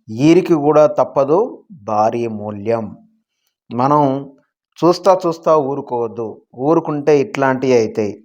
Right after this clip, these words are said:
ప్రతి ఒక్కరూ లేవాలి, ప్రతి ఒక్క క్రైస్తవుడు లేవాలి. ఈరోజు నాది కాదు కదా అనుకునే ఎవరికైనా ఇదే గతి పడుతుంది. ఏ బీజేపీ వాడు రాని, ఏ ఆర్ఎస్ఎస్ వాడు రాని, ఏ విశ్వ హిందూ పరిషత్, ఏ బజరంగ దళ్,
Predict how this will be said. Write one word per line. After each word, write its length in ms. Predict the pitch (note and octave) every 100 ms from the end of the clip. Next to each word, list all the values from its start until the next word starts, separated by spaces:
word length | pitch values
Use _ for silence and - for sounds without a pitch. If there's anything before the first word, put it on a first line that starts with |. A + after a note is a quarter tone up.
| -
ప్రతి 260 | C#3 - D#3
ఒక్కరూ 480 | D3+ D#3 D#3 D3
లేవాలి, 580 | C3+ A#2 A2+ A2+ G#2+ A2
ప్రతి 300 | - C3 C3
ఒక్క 180 | D#3 -
క్రైస్తవుడు 580 | - C3 C3+ - C#3 C3+
లేవాలి. 500 | A#2+ A2+ A2 A2 A2
ఈరోజు 540 | A2 A2 C3+ D3+ D3
నాది 300 | C#3+ B2+ B2
కాదు 320 | A#2 A#2+ C3
కదా 220 | C#3 C3+ B2+
అనుకునే 440 | B2 C3 B2+ A#2+ - _ _ _ _
ఎవరికైనా 640 | A#2 B2 D3 D#3+ D#3+ D3+ D3+
ఇదే 260 | C#3 B2 D3
గతి 240 | C3+ C3+
పడుతుంది. 560 | C3 A#2 - A2 G#2 G#2+ G2 G#2+
ఏ 140 | A#2+ C#3+
బీజేపీ 580 | D3 A#2 C#3 D3 D#3 D#3
వాడు 280 | D3 C#3 C3+ B2+
రాని, 280 | B2+ C3 B2+ A2
ఏ 80 | C#3
ఆర్ఎస్ఎస్ 520 | C#3 B2+ C#3+ - A2+ -
వాడు 160 | C#3
రాని, 280 | B2 B2 B2 A#2
ఏ 100 | A#2 B2+
విశ్వ 300 | A#2+ - D3+
హిందూ 220 | C#3+ C#3+
పరిషత్, 460 | C3+ B2+ B2+ -
ఏ 120 | A#2 C#3+ G#2
బజరంగ 460 | A#2+ C3 C#3+ D3
దళ్, 240 | C3 B2+